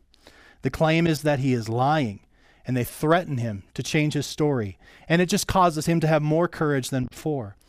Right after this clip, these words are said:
They try to refute his claims, and again and again his answers are more biblically informed than theirs. And that key verse, "Whether he is a sinner, I do not know. One thing I do know is that I,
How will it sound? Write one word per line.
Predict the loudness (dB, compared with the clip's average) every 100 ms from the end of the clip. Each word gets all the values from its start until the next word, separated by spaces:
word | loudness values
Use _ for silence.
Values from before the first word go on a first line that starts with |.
| -20 -20 -20 -20 _ 2
They | 2
try | 4 6 6
to | 6
refute | 4 4 2
his | 2
claims, | 0 2 4 4 0 -2
and | -2
again | 2 2 4
and | 2
again | 2 2 2
his | -2
answers | 0 0 0 -4 -6 -4
are | 0
more | 2 4
biblically | 4 2 2 0
informed | 0 0 0 0
than | 0 0
theirs. | 2 2 2 -2 -12 -16 _ _ _ _ _ _ _ 2
And | 4
that | 4 2
key | 2 4
verse, | 6 4 2 -2 -10 -12 -18 _ _ _ -14
"Whether | 0 2 4
he | 4
is | 4
a | 2
sinner, | 0 2
I | 4
do | 4
not | 2
know. | 2 2
One | 2 2
thing | 2 2
I | 2
do | 2 2
know | 4 2
is | 2 0
that | -2 -2
I, | 0 -2